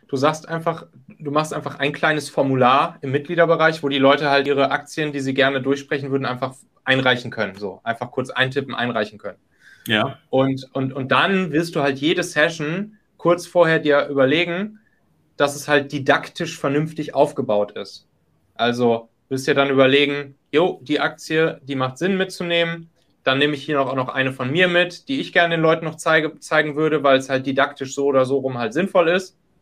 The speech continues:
Speaker 2: Ja.
Speaker 1: Und dann kannst du ja jede Session auch didaktisch smart sozusagen aufbauen und musst
Speaker 2: Ja.
Speaker 1: dann nicht, musst nicht jetzt sozusagen spontan immer,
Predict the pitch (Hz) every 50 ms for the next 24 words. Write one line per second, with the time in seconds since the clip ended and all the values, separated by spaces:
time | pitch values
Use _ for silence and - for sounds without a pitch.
0 | _ - 110 110 123 - 143 143 143 139 135 - 131 139 147 - - 156 151 156
1 | - - 151 143 139 143 151 147 - - 147 143 - - - - - - - 143
2 | 143 143 - - 135 127 143 139 131 143 147 143 - 160 143 - - - - _
3 | _ _ - - - - 139 139 143 147 147 - 147 135 - 139 131 127 - 143
4 | 147 160 - - - 135 135 147 165 165 165 - _ _ _ _ _ - 139 131
5 | 135 147 151 110 120 - 151 143 139 147 156 160 165 - - - - _ _ _
6 | _ _ _ _ _ - 151 151 - - 156 147 - 147 139 135 143 135 135 147
7 | 135 131 - - - - 151 147 139 131 - - 151 151 160 170 170 175 160 147
8 | 147 143 135 131 127 131 131 -